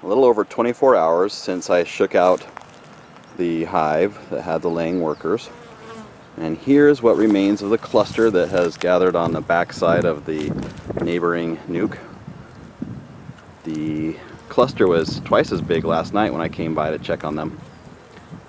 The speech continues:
So hour by hour, it gets smaller and smaller as the bees leave this cluster to go and find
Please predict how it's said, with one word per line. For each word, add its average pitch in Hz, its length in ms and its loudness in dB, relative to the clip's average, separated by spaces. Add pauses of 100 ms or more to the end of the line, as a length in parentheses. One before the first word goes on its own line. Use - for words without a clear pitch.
So 87 300 4
hour 127 260 6
by 117 180 6
hour, 123 460 4 (540)
it 78 120 -10
gets - 220 -4
smaller 90 400 2
and 82 100 -4
smaller 85 440 -2 (640)
as 78 340 -4
the 76 80 -8
bees 82 460 -6 (1200)
leave 110 260 0
this 113 160 0
cluster 104 500 2
to - 220 -2
go 90 320 4
and 80 180 0
find 85 480 -2